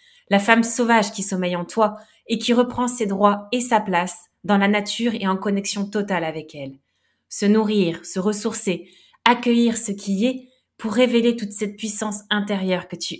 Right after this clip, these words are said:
as en toi. Ma mission est de te proposer des épisodes authentiques dont le but est de nourrir, fortifier ta maternité par la curiosité. Ouvrir son regard sur la maternité, sa maternité,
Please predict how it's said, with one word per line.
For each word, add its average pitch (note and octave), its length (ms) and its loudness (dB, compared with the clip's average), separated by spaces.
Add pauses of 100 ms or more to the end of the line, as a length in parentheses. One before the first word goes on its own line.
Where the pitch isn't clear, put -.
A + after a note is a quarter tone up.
as F#3+ 240 0
en D#3 60 -14
toi. - 340 -14 (540)
Ma F#3 100 2
mission G3+ 420 2 (340)
est A3 120 4
de A#3 80 6
te A#3 120 0
proposer B3+ 440 4
des G3+ 200 4
épisodes G#3 480 0
authentiques A3+ 720 -4 (140)
dont G3+ 160 0
le A#3 120 6
but A3+ 260 2
est G#3 80 0
de G3 100 0
nourrir, F#3+ 560 -2
fortifier A3 840 -4
ta C4 160 2
maternité A3 800 -2 (320)
par G3+ 180 4
la F3 80 0
curiosité. D3+ 720 -12 (560)
Ouvrir A#3 420 4
son F#3+ 160 -4
regard G3+ 360 0
sur - 120 -6
la E3+ 120 -4
maternité, F3 720 -6 (300)
sa - 260 2
maternité, F#3+ 760 -4